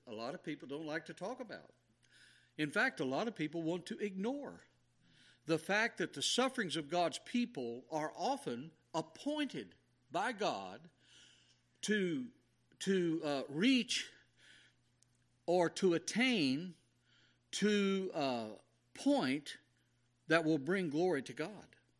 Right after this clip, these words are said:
I, I, I think that it's important for us to understand that. That's why I wanted you to read Acts fourteen twenty-two, because he said, "And we must, through much tribulation, enter into the kingdom of God."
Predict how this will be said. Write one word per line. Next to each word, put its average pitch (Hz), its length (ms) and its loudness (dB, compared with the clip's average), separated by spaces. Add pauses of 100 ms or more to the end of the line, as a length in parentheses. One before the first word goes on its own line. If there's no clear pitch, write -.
(1500)
I, 147 80 4
I, 170 260 2 (200)
I 214 40 2
think 240 220 -2
that 202 180 0
it's 180 200 0
important 240 440 -4
for 208 120 -4
us 202 140 -4
to 214 120 -6
understand 233 480 -6
that. 139 180 -4
That's 196 220 -6
why 214 120 -2
I 208 40 -2
wanted 202 320 -6
you 190 80 -6
to 170 80 -6
read 208 360 -4
Acts 165 220 -2
fourteen 175 460 -6
twenty-two, 170 640 -4 (720)
because 185 600 -2 (360)
he 190 140 -4
said, 208 400 0 (100)
"And 170 220 0
we 254 160 0
must, 208 580 -2
through 190 220 2
much 196 500 0
tribulation, 202 880 2 (380)
enter 196 300 6
into 160 180 0
the 147 100 -4
kingdom 156 380 -2
of 123 100 -6
God." 156 360 0